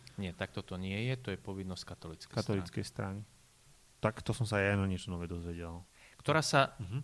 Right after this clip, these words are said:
Speaker 1: zaväzuje k tomu, že urobí všetko, čo je v jej sile.
Speaker 2: Áno, v jej sile, že nie je to zase ako, že, že nazvime
Speaker 1: Že,
Speaker 2: to, že dogma,
Speaker 1: že
Speaker 2: hej,
Speaker 1: sľubujem,
Speaker 2: že to
Speaker 1: že to
Speaker 2: musí
Speaker 1: tak
Speaker 2: byť,
Speaker 1: bude.
Speaker 2: prisahám, áno, ale skôr je to o tom, že prosto, že snaži-, aby sa snažili, aby to tak bolo.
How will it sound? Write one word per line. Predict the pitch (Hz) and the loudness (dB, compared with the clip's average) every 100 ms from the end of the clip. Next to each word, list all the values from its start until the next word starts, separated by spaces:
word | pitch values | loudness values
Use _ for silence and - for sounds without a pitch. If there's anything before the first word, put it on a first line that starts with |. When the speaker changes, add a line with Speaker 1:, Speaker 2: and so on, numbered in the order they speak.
| - | -6
Speaker 1:
zaväzuje | - - 123 135 139 | -4 0 2 2 0
k | 127 | 0
tomu, | 135 139 | 0 0
že | 131 | 2
urobí | 143 143 | 2 2
všetko, | 123 - - 139 | 2 0 -2 -4
čo | - 120 | -2 -2
je | |
v | 113 | 0
jej | 113 | 2
sile. | - | 8
Speaker 2:
Áno, | 113 95 | 8 10
v | 107 | 8
jej | 113 | 6
sile, | - 107 | 6 6
že | 110 | 8
nie | 123 | 8
je | 143 | 10
to | 123 | 8
zase | 120 - | 8 6
ako, | 127 131 | 6 6
že, | 120 120 - | 4 2 -2
že | 131 101 - - | -6 -6 -8 -12
nazvime | 120 110 113 | -2 2 4
Speaker 1:
Že, | 120 | 6
Speaker 2:
to, | 131 | 6
že | 107 | 4
dogma, | 98 110 95 107 113 | 8 6 8 6 6
Speaker 1:
že | 123 | 6
Speaker 2:
hej, | - | 4
Speaker 1:
sľubujem, | 127 139 143 135 | 6 6 8 10
Speaker 2:
že | |
to | 127 | 12
Speaker 1:
že | |
to | 127 | 12
Speaker 2:
musí | 123 | 12
Speaker 1:
tak | 123 127 | 10 8
Speaker 2:
byť, | 107 | 8
Speaker 1:
bude. | |
Speaker 2:
prisahám, | 123 180 139 110 131 143 | 6 6 6 8 8 8
áno, | 95 98 147 160 - - | 6 6 6 4 -4 4
ale | 113 107 | 6 6
skôr | - 123 | 8 8
je | 113 | 10
to | 113 | 8
o | 107 | 8
tom, | 110 | 6
že | 101 | 6
prosto, | 104 - | 4 4
že | 101 | 2
snaži-, | - 104 98 123 | 2 2 2 0
aby | 113 - 104 | 0 2 2
sa | 107 | 0
snažili, | - 98 95 | 2 2 4
aby | 98 92 | 4 2
to | 95 | 0
tak | 85 | -2
bolo. | 87 90 | -2 -4